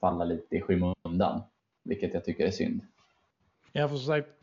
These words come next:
Speaker 2: mänskligt beteende är ju det absolut svåraste att ändra, eh, och det kräver ju verkligen sin läxa. Och det,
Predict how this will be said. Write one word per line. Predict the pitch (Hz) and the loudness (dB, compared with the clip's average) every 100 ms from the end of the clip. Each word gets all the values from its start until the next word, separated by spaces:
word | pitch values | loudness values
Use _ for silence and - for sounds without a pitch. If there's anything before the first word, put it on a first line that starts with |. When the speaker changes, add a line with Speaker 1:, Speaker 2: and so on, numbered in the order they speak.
| _ | _
Speaker 2:
mänskligt | 170 185 180 156 | 4 4 2 -2
beteende | 156 - 185 143 143 | -2 0 0 2 2
är | 151 | 2
ju | 135 | 0
det | 135 | -2
absolut | 139 - 135 | -4 -6 -8
svåraste | 147 147 143 135 139 | 0 2 2 0 -2
att | 151 | 2
ändra, | 170 180 139 131 - - | 2 0 -2 -4 -8 -8
eh, | 151 139 | -4 -2
och | 135 135 | -2 -4
det | 135 | -6
kräver | - 147 123 147 | 0 0 0 -2
ju | |
verkligen | 147 147 139 | -2 -2 -6
sin | 123 131 | -6 -6
läxa. | 139 - 131 | -8 -8 -6
Och | 135 | -2
det, | 147 143 | 0 0